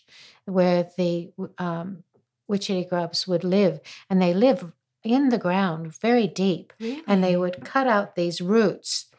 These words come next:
Speaker 1: and they were quite thick, and they cut them open, and then the witchetty grubs were inside them.
Speaker 2: Wow.
Speaker 1: So, and then, then they would cook them, so, or they would eat them straight away. The children loved them.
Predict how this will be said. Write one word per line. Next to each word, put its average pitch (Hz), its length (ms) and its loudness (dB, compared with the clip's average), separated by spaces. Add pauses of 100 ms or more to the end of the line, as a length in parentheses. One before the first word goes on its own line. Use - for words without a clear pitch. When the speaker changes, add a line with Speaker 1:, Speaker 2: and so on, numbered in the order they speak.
(240)
Speaker 1:
and 180 200 0
they 175 120 2
were 180 100 0
quite 240 600 -4 (100)
thick, - 500 -4 (460)
and 190 120 0
they 180 120 2 (100)
cut 247 220 0
them 208 160 0
open, 190 500 0 (300)
and 202 120 2
then 202 140 2
the 196 100 2
witchetty 220 400 -8
grubs - 360 -4
were 185 160 -4
inside 190 640 -4
them. 185 180 -8 (680)
Speaker 2:
Wow. 285 580 -12 (120)
Speaker 1:
So, 190 460 2
and 196 180 4
then, 202 260 2 (260)
then 254 200 4
they 226 160 4
would 208 180 -2
cook - 280 -6
them, - 260 -8 (300)
so, - 200 -2
or 202 320 4
they 196 140 2
would 202 120 2
eat 220 200 0
them 170 220 -4
straight 180 300 -2
away. 180 220 0
The 156 100 -4
children 214 480 4
loved 202 220 4
them. 160 180 -4